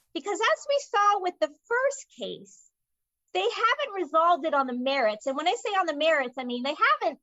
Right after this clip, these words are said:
resolved the actual constitutional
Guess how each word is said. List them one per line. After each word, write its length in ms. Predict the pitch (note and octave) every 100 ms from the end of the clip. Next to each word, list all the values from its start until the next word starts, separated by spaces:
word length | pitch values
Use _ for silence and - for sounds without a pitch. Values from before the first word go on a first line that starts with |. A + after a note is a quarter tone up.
| _
resolved 560 | B3 D4 A#3+ D#4 D#4+ B3+
the 140 | B3+ -
actual 440 | C#4 D4 - D4+ C4
constitutional 760 | - C4+ C4+ - C#4 C4+ A3